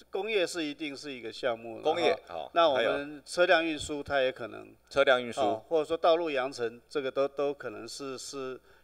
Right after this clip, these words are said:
Speaker 1: 营建工地，甚至说刚刚有，有委员提到的稻草的燃烧，那这些都可能是产生P M二点五的。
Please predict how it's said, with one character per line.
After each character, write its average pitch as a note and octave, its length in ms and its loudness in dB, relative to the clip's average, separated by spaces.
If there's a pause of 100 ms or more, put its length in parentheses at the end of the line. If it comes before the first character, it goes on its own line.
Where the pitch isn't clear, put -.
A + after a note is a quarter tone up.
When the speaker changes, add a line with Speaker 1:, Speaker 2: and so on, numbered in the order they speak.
Speaker 1:
营 D3+ 160 -12
建 D#3+ 180 -2
工 D#3 240 -4
地， C#3+ 300 -8 (180)
甚 E3 220 -4
至 D#3 120 -12
说 D3+ 180 -4
刚 D3 200 -2
刚 D3+ 240 -4 (300)
有， B2 220 -6
有 B2 180 -4
委 A#2+ 100 -4
员 B2+ 100 -8
提 C3 140 -16
到 C#3+ 200 0
的 B2 180 -4 (340)
稻 D#3 140 4
草 B2 160 -8
的 A#2+ 140 -8
燃 A#2+ 200 -6
烧， C3 360 -4 (480)
那 G3+ 100 -2
这 A3+ 140 -2
些 G3+ 160 -2
都 G#3 120 0
可 D3 200 -6
能 A#2 120 -12
是 D#3+ 140 -14
产 B2+ 220 -8
生 B2+ 100 -8
P C#3 160 -8
M C3+ 100 -6
二 C3 80 -4
点 A2+ 240 -10
五 G#2 140 -18
的。 - 180 -16